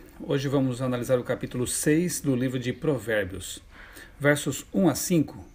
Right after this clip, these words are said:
não se envolva em negócios que possam comprometê-lo financeiramente, mas,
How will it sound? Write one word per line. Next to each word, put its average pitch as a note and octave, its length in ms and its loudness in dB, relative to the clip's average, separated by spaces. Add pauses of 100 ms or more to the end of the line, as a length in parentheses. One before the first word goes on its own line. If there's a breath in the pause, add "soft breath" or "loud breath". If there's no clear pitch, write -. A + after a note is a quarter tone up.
não F#3+ 160 -2
se - 140 0
envolva C3+ 460 2
em A#2 60 -2
negócios A#2+ 680 2
que - 120 -6
possam C3 400 2
comprometê-lo F3+ 800 0
financeiramente, E3+ 960 -2 (240)
mas, B2+ 600 0